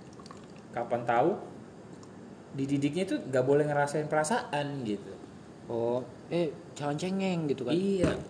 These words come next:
Speaker 2: Ya, itu kemarin
Speaker 1: Padahal
Speaker 2: jadi
Speaker 1: kalau lu,
Speaker 2: balasan juga
Speaker 1: kalau
Speaker 2: sih.
Speaker 1: lu lihat nih ya, ba-, apa, gua beberapa hari yang lalu tuh gua nonton gitu ya, video, video-video TikTok gitu kan, orang tua ngasih kado ke anak-anaknya gitu kan. Anaknya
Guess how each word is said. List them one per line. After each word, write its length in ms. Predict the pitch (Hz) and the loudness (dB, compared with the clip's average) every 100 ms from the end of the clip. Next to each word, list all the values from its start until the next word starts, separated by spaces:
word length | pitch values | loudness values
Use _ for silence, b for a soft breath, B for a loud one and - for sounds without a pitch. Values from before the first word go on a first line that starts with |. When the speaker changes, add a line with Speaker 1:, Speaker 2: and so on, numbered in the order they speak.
| - | -2
Speaker 2:
Ya, 140 | 127 147 | 6 6
itu 140 | 151 | 6
kemarin 160 | 196 175 | 4 8
Speaker 1:
Padahal 160 | 165 226 | 10 10
Speaker 2:
jadi 120 | 151 | 10
Speaker 1:
kalau 100 | 151 | 10
lu, 80 | 147 | 10
Speaker 2:
balasan 240 | 156 147 147 | 8 6 4
juga 120 | 151 | 6
Speaker 1:
kalau 120 | 160 | 6
Speaker 2:
sih. 120 | 147 | 6
Speaker 1:
lu 160 | 151 160 156 - | 4 4 2 -2
lihat 260 | 147 143 139 | 2 4 4
nih 140 | 139 131 | 4 2
ya, 100 | 127 - - - - - - - - - - - - - - - - - | 2 -2 -12 -16 -16 -16 -16 -16 -16 -16 -16 -16 -14 -16 -16 -16 -14 -2
ba-, 400 | 123 123 123 123 | 2 4 4 2
apa, 200 | 123 147 151 - | -2 -2 -4 -6
gua 220 | 135 143 147 - | 2 4 4 4
beberapa 400 | 123 113 117 123 | 0 2 2 4
hari 200 | 123 120 | 4 4
yang 80 | 113 | 2
lalu 160 | 127 139 | 0 0
tuh 100 | 127 | -2
gua 120 | 143 | -2
nonton 380 | 127 113 139 127 | -2 -4 -4 -4
gitu 140 | 117 113 | -4 -6
ya, 120 | 117 - | -6 -8
video, 640 | 120 107 107 107 104 104 104 - - - - | -6 -4 0 0 0 -2 -4 -8 -16 -16 -8
video-video 480 | 117 104 107 110 104 | -6 -4 -4 -4 -4
TikTok 540 | 107 - - 123 - | -4 -4 -2 -2 -2
gitu 140 | 107 | -8
kan, 140 | 113 131 | -6 -6
orang 300 | 113 110 107 | -4 -6 -4
tua 300 | 117 117 123 | 4 4 4
ngasih 260 | 107 107 | 0 -4
kado 300 | 110 104 110 | -2 -2 0
ke 100 | 113 | 0
anak-anaknya 640 | 104 101 101 101 104 123 113 107 | 0 -2 -4 -4 -6 -4 -4 -4
gitu 160 | 98 | -6
kan. 120 | 98 101 B B B B B - - | -8 -10 B B B B B -16 -10
Anaknya 500 | 104 110 120 127 123 | -6 -4 -2 -2 -4